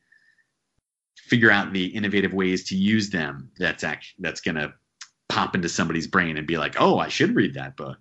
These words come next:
you know, or I should watch that thing." It's, uh, it's a conundrum. And, and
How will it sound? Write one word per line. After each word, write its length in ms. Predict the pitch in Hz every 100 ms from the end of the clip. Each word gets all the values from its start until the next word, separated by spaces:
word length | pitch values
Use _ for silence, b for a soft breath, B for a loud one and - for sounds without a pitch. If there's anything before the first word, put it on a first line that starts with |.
| _ -
you 100 | 80
know, 200 | 85 98
or 60 |
I 40 | 78
should 200 | - 208
watch 300 | 175 92 -
that 260 | 78 -
thing." 260 | 78 69 - _ b b b b b _
It's, 340 | - 71 - -
uh, 460 | 82 78 78 78 78 _ _ _ _ _ -
it's 100 | 135
a 60 |
conundrum. 680 | - 190 247 131 85 67 62 _ -
And, 340 | 85 82 80 - - _ b b b _ 85
and 460 | 87 85 85 71